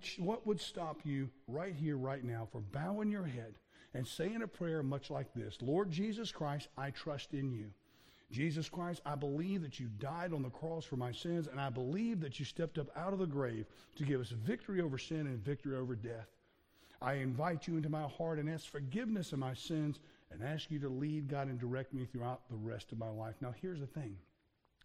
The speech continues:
You say that prayer, in your own words, but you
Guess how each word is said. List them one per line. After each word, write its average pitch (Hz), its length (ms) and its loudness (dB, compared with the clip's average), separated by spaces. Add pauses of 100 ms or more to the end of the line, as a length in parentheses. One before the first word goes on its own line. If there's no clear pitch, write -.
(100)
You 170 140 4
say 180 220 2
that 165 240 0
prayer, 151 300 -2 (680)
in 123 380 0 (180)
your 127 220 -2
own 139 220 4
words, - 480 -6 (140)
but - 140 -8
you 143 60 -2